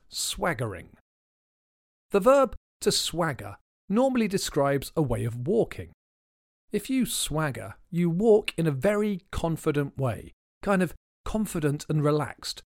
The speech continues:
like a cool cowboy in an old western. Some definitions describe swagger as an overconfident or arrogant stroll, but in a football context,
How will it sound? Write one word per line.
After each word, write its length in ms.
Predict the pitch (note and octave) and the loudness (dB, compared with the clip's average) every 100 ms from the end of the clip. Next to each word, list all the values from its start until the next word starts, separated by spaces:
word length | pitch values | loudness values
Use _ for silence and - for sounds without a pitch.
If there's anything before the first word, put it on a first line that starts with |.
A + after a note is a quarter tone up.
| - | -8
like 180 | B2+ B2+ | -6 -4
a 180 | G#2 - | -6 -6
cool 360 | - G3+ F3+ C#3 | -2 2 2 2
cowboy 720 | - E3+ D3+ A#2 G2+ - - - | -2 -2 -2 -2 -6 -10 -12 -4
in 120 | C3 | -2
an 80 | B2+ | 0
old 300 | C#3 A2+ A2+ | 0 0 -2
western. 460 | C#3+ - - - - _ _ _ _ _ _ _ _ _ | -2 -4 -10 -16 -20 _ _ _ _ _ _ _ _ _
Some 360 | - - B3+ C4 | -10 0 0 2
definitions 960 | F#3+ G3 F#3+ F#3 E3+ C3+ B2 B2+ - - | 2 2 4 2 2 0 -2 -4 -10 -4
describe 540 | E3 - G3 F3+ E3+ | -2 0 2 4 2
swagger 560 | - - D#3+ D3 D3 D3+ _ _ _ | -2 0 2 2 2 0 _ _ _
as 220 | D#3+ D#3 | -2 0
an 220 | D#3+ D3+ D#3 _ | 2 2 0 _
overconfident 1040 | F#3+ A3 G3 F3 - - E3 A#2+ A#2 A2 B2+ | 4 4 4 0 0 -2 -2 -2 -2 -2 0
or 220 | C3 A#2 - _ - | 2 2 -2 _ -2
arrogant 500 | E3+ E3+ E3 E3 - | 2 2 2 0 -2
stroll, 800 | - - - - D#3+ G#2+ F2 - _ _ _ _ - | -8 -8 -6 -2 0 -2 -6 -14 _ _ _ _ 6
but 260 | F3+ - - _ - | 8 8 2 _ 2
in 100 | F#3 | 4
a 60 | |
football 400 | - D#4 - C#3 | 4 2 6 6
context, 640 | - A2+ G#2+ A#2 - - | 4 -4 -4 -6 -6 -14